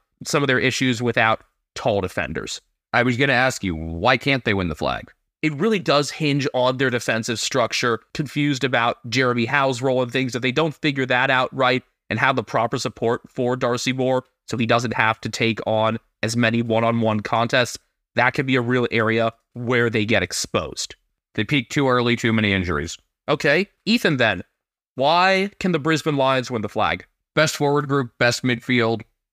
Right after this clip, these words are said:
Speaker 2: If they do this right, they only have to win one game at the G.
Speaker 1: I like that, and also,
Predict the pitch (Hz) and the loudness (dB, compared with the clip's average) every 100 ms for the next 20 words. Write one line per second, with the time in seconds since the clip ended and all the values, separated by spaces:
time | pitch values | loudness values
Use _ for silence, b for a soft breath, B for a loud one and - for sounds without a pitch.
0 | - 113 120 127 117 - 117 107 107 107 | -6 0 0 2 0 2 0 2 2 2
1 | 104 - 104 95 92 92 90 85 - 92 | 0 0 0 2 2 2 0 -2 -4 -4
2 | 78 - _ _ - 123 160 - 170 156 | -4 -4 _ _ 0 2 2 2 0 0
3 | 131 143 147 - 156 151 | 0 0 0 2 2 2